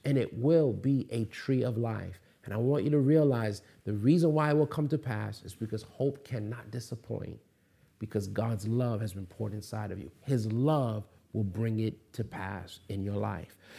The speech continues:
You know, I love a story. It's a very popular, familiar story, David and Goliath. It's probably the most famous story in the Bible, to be honest with you. It's one of the first stories you learn as a kid. David and Goliath, David and Goliath. David killed Goliath. David was, like, a little boy, and he was, like, a sixteen-year-old kid,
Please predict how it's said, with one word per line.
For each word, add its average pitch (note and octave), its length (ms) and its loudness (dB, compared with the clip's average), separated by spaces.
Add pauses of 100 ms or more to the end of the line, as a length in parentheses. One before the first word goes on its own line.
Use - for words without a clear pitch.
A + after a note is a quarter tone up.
(120)
You A2+ 100 4
know, B2 80 8
I C3 80 6
love C#3+ 220 6
a C3+ 40 6
story. B2 540 4 (800)
It's B2 100 0
a A#2+ 60 0
very C3 180 4
popular, A#2 480 -2
familiar A2+ 380 -2
story, A#2 360 -2 (300)
David A#2 240 0
and A2+ 100 0
Goliath. A2 520 -4
It's G2 80 -10
probably C3 320 -2
the A#2 80 -2
most B2 220 -2
famous A#2+ 280 0
story A2 260 -4
in G#2 60 -4
the G#2 80 -4
Bible, G2 300 -6
to F#2+ 80 -10
be G#2 100 -2
honest G#2 220 -4
with G#2+ 120 -8
you. G#2+ 60 -6
It's G2 80 -6
one A#2+ 80 -2
of A2+ 80 -2
the A2+ 60 -6
first D3 240 0
stories C3 260 0
you B2+ 80 2
learn A#2 200 0
as G2+ 100 -4
a A2 60 -6
kid. F#2 300 -6
David A#2+ 280 0
and A#2 80 -2
Goliath, A2 420 -4
David A2 220 -2
and G#2+ 100 -4
Goliath. G#2+ 380 -4 (260)
David A2 260 0
killed A#2 260 0
Goliath. A2 500 -2 (260)
David A#2 260 2
was, A#2 160 0
like, A2+ 120 -4
a A2+ 40 -2
little A#2+ 200 2
boy, A2+ 480 0
and G2+ 100 -6
he - 260 -20
was, G2 120 -4
like, G#2 100 -8
a A2 40 -8
sixteen-year-old A#2+ 840 0
kid, A#2+ 360 0